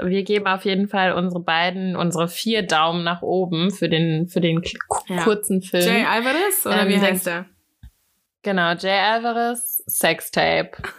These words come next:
Speaker 1: Kommt ihr
Speaker 2: <laughs>
Speaker 1: über Twitter auf diesen Link.
Speaker 2: Vor allem
Speaker 1: Gott, dass wir hier
Speaker 2: leaked
Speaker 1: Porn empfehlen
Speaker 2: Sextape.
Speaker 1: geben.
Speaker 2: Das Ding ist nicht geleakt, Darling. Du hast
Speaker 1: Ja.
Speaker 2: da extra noch einen Dritten, äh, engagiert, der hier einen
Speaker 1: Ja.
Speaker 2: fucking Kameramann gespielt hat. Das ist nicht geleakt.
Speaker 1: Genau.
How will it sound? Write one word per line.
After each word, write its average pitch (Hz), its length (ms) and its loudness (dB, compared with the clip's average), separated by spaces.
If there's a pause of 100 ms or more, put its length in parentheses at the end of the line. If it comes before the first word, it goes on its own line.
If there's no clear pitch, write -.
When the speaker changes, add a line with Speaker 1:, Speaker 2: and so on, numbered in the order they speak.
(260)
Speaker 1:
Kommt 196 280 -2
ihr 185 220 2
Speaker 2:
<laughs> 175 40 0
Speaker 1:
über 180 260 2
Twitter 196 640 -2
auf 170 140 -6
diesen 180 340 0
Link. 180 380 2
Speaker 2:
Vor - 180 0
allem 262 160 2
Speaker 1:
Gott, - 220 -2
dass - 80 -2
wir 247 160 2
hier 151 140 4
Speaker 2:
leaked 165 120 -2
Speaker 1:
Porn 170 200 0
empfehlen 175 460 0
Speaker 2:
Sextape. 165 220 0
Speaker 1:
geben. 175 260 2
Speaker 2:
Das 294 160 -2
Ding 311 200 2
ist 269 120 2
nicht 254 200 -2
geleakt, 233 360 0
Darling. 202 400 2
Du 240 140 0
hast 254 160 0
Speaker 1:
Ja. 170 220 4
Speaker 2:
da 208 80 2
extra 240 280 0
noch 214 120 2
einen 202 100 2
Dritten, 202 480 -4 (340)
äh, 196 200 2 (120)
engagiert, 214 380 0
der 202 80 0
hier 208 200 2
einen 202 80 0
Speaker 1:
Ja. 170 240 4
Speaker 2:
fucking 208 500 0
Kameramann 151 560 -2
gespielt 151 460 -6
hat. 156 200 -6
Das 190 140 -12
ist 196 160 -6
nicht 202 180 -4
geleakt. 156 480 -6
Speaker 1:
Genau. 180 560 0